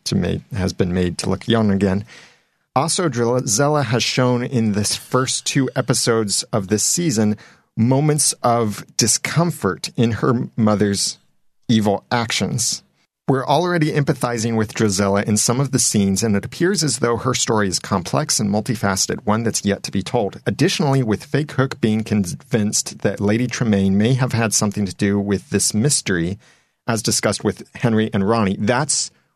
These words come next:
what you're thinking of, is in that final scene in the bar just before the, um, overly dramatic slow motion of each of the characters.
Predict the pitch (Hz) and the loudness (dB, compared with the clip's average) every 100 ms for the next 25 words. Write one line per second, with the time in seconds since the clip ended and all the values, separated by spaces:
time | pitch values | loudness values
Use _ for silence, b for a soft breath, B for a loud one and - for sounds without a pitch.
0 | _ 123 110 107 120 98 101 - 135 - | _ 0 2 2 2 -2 -2 -8 -12 -2
1 | 110 101 - _ 120 110 104 - 117 113 | 0 0 -6 _ 0 2 0 0 -4 -2
2 | 113 - 123 110 98 92 85 110 98 92 | -2 -2 0 0 0 0 -2 0 2 0
3 | 87 - 107 - 104 92 92 92 87 b | -2 -2 -2 2 0 2 0 -2 -4 b
4 | b b - 92 87 - 117 104 98 98 | b b -4 -4 -4 -2 0 2 2 2
5 | 107 98 92 90 - - 104 95 104 - | 0 0 0 -2 -4 0 2 2 2 0
6 | 92 90 98 98 85 107 90 92 104 - | -4 -4 -4 -4 -2 -2 -2 -6 -4 -2
7 | 110 - 95 | 0 0 -4